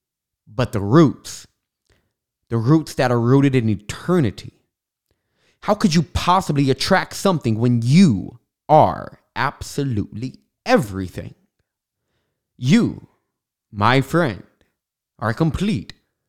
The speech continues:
just as you are. Each and every one of you. Your entire life is complete. There is no such thing as a finish line.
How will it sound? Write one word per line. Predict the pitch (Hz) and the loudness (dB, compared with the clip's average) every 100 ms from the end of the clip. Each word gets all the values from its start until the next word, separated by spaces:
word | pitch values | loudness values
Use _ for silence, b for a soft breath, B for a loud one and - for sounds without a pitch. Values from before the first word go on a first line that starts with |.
| _ _ _ | _ _ _
just | - 104 120 - | -16 -6 -4 0
as | 147 127 | 0 0
you | 156 175 | 2 2
are. | 127 92 - _ _ _ _ _ _ _ _ _ - | 2 0 -14 _ _ _ _ _ _ _ _ _ 0
Each | 269 - - - | 0 0 -6 -4
and | 196 202 | -2 0
every | 202 175 180 | 0 0 -2
one | 160 160 202 | -4 0 2
of | 110 87 | 2 -2
you. | - - _ _ _ _ _ _ _ _ _ _ | -10 -20 _ _ _ _ _ _ _ _ _ _
Your | 117 120 110 | -2 0 2
entire | 104 104 - 208 196 151 | 0 -4 0 2 4 4
life | 120 110 - _ _ _ _ _ _ _ _ _ | 2 -4 -14 _ _ _ _ _ _ _ _ _
is | - | -6
complete. | - 147 - 151 98 - _ _ _ _ _ _ _ _ _ _ | -2 -2 -2 -4 -4 -10 _ _ _ _ _ _ _ _ _ _
There | 165 165 | -2 0
is | 143 | 2
no | 147 170 220 254 | 0 2 2 2
such | 214 - 220 196 - - _ _ | -4 -4 -4 -4 -8 -14 _ _
thing | 240 175 98 - - _ _ _ _ _ _ _ _ - | 0 0 -2 -10 -20 _ _ _ _ _ _ _ _ -12
as | 107 | -8
a | 127 | -2
finish | 202 202 156 - | 0 2 0 -2
line. | 101 92 | -6 -8